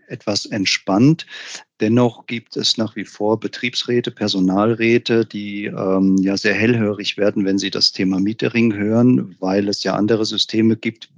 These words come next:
wo man, wenn man's falsch aufsetzt oder zu intensiv nutzt, äh, Rückschlüsse ziehen kann auf die Aktivitäten einzelner User.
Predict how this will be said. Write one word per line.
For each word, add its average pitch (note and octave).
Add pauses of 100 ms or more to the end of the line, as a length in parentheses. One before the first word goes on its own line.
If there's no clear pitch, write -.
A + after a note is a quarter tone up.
(120)
wo G2+
man, A2+ (560)
wenn F#2
man's -
falsch -
aufsetzt A2+
oder F#2
zu -
intensiv G2
nutzt, B2+
äh, B2
Rückschlüsse G#2+
ziehen A#2
kann A2
auf G2+
die F#2+
Aktivitäten -
einzelner F#2+
User. F#2